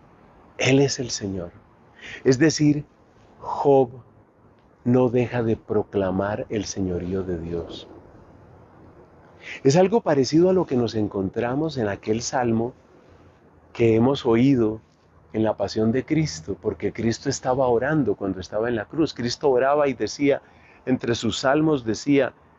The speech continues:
"Dios mío, Dios mío, ¿por qué me has abandonado?". Es la misma idea, de lo que encontramos aquí con Job, se queja de Dios, pero ante Dios.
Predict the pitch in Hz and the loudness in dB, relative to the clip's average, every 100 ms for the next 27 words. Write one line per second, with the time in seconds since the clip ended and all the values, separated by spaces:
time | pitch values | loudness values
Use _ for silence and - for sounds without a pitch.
0 | _ _ _ - 139 170 143 165 175 175 | _ _ _ 2 6 6 4 2 4 4
1 | 160 165 156 131 160 165 - 131 123 143 | 4 2 2 2 4 4 2 -2 -2 0
2 | 143 151 143 151 139 113 113 127 127 117 | 2 0 0 -2 -2 0 0 0 2 4
3 | 147 151 180 196 220 214 202 180 185 104 | 4 4 4 4 4 4 4 4 4 4
4 | - _ _ _ _ _ _ - 131 127 | 0 _ _ _ _ _ _ 0 2 2
5 | - 117 107 107 92 107 139 143 127 127 | 2 0 0 -2 -2 -2 -2 -4 -8 -8
6 | - 131 131 123 127 98 - _ _ _ | -4 -4 -2 0 0 0 -4 _ _ _
7 | _ _ _ _ - _ - - 127 107 | _ _ _ _ -20 _ -6 0 0 2
8 | 165 170 - 90 87 - 101 95 113 147 | 2 0 0 -10 -10 -8 -4 -2 -2 -2
9 | 165 - - 110 101 98 98 92 104 104 | -4 -10 -6 -4 -4 -6 -8 -8 -8 -12
10 | - | -16